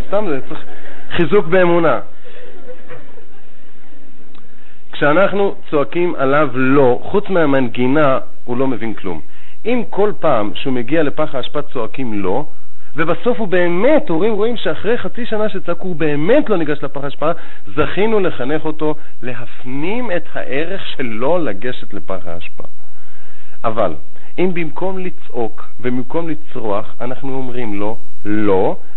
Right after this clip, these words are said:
ולוקחים אותו ביד מהמקום ששם לא רצינו, אז במקום לתפוס שיש לנו בעיה מסוימת עם הפח אשפה והעציץ והנמלה, קשה לו מאוד לתפוס את המכנה המשותף,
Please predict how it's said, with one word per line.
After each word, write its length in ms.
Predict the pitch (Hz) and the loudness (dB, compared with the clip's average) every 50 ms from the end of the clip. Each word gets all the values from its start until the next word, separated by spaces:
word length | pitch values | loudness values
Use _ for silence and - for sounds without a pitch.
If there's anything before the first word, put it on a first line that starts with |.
| - - | -2 -2
ולוקחים 760 | 123 117 127 170 185 190 190 185 - - - - - 214 214 | -2 -2 0 0 0 0 0 0 0 0 0 0 0 0 0
אותו 360 | 214 202 196 - - 202 190 | 0 0 0 0 0 0 0
ביד 720 | 156 143 160 156 156 147 143 135 131 139 135 131 139 151 156 143 - - - - | 0 0 0 0 0 0 0 0 2 2 2 2 2 2 2 2 2 2 2 2
מהמקום 600 | 120 127 127 120 120 120 117 - - 139 139 135 | 2 2 2 2 2 2 2 2 2 2 2 2
ששם 340 | - 110 - - 113 110 | 2 2 2 2 2 2
לא 140 | 110 104 95 | 2 2 2
רצינו, 360 | 90 - - 80 78 80 101 - - - - - - - - - - - - | 2 2 2 2 2 2 2 2 2 2 2 2 2 2 2 2 2 2 2
אז 100 | - 143 - - 117 | 0 0 0 0 -2
במקום 540 | 143 156 147 127 - - 208 254 262 240 190 | -2 0 0 0 0 0 2 2 2 2 0
לתפוס 400 | 151 - - - - 139 120 - - | 0 0 0 0 0 0 0 0 0
שיש 220 | - 139 147 - 165 | 0 0 0 0 0
לנו 160 | 156 156 131 | 0 0 0
בעיה 260 | 117 123 127 143 151 | 0 0 0 0 0
מסוימת 580 | 151 139 - - - 127 127 139 143 131 - - | 0 0 0 0 0 0 0 0 0 0 0 0
עם 100 | 113 110 | 0 0
הפח 240 | 98 - 135 123 | 0 0 0 0
אשפה 360 | 127 107 - - - 120 104 87 - - - - - - - | 0 2 2 2 2 2 2 0 0 0 2 2 2 2 2
והעציץ 580 | 98 113 117 123 95 110 - - - 139 113 - - - - | 2 2 2 2 2 2 2 2 2 2 2 2 2 2 2
והנמלה, 600 | - 98 113 117 120 120 120 123 123 127 135 113 - - | 2 2 2 2 2 2 2 2 2 2 2 0 0 0
קשה 240 | - 120 - - 160 | 0 0 0 0 0
לו 100 | 160 151 | 0 2
מאוד 180 | 135 131 107 | 2 0 0
לתפוס 260 | 120 107 - - 107 - | 0 0 0 0 0 0
את 60 | - | 0
המכנה 280 | 98 98 98 98 95 | 0 0 0 0 0
המשותף, 480 | 92 90 87 - - 92 - 90 90 | 0 0 0 2 2 2 0 0 0